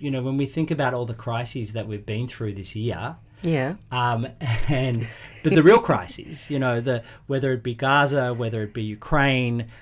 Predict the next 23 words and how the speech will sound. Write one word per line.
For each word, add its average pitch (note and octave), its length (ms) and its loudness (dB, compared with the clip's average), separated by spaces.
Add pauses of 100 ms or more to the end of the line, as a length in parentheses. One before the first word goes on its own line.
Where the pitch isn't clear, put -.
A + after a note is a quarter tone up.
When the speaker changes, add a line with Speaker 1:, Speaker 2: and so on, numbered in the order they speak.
(180)
Speaker 1:
whether A#2 340 -2
it A2 180 -6
be, A2+ 300 -2
you A2+ 180 -6
know, - 60 -2
Speaker 2:
Fire D#3+ 260 6
Speaker 1:
the D#3+ 60 6
pand-, E3 300 4
Speaker 2:
ants - 140 -6
Speaker 1:
the C#3 380 -4
<laughs> - 0 -
fire - 320 -2
Speaker 2:
marching D#3+ 460 6
Speaker 1:
ants, D#3+ 260 0
Speaker 2:
south. F#3+ 580 4 (200)
Speaker 1:
<laughs> F#4+ 180 0
fire D3 440 6
ants B2+ 360 0
marching B2 320 -4
south A#2+ 320 -2
across A#2+ 280 -4
the B2 60 -6
border. B2+ 480 2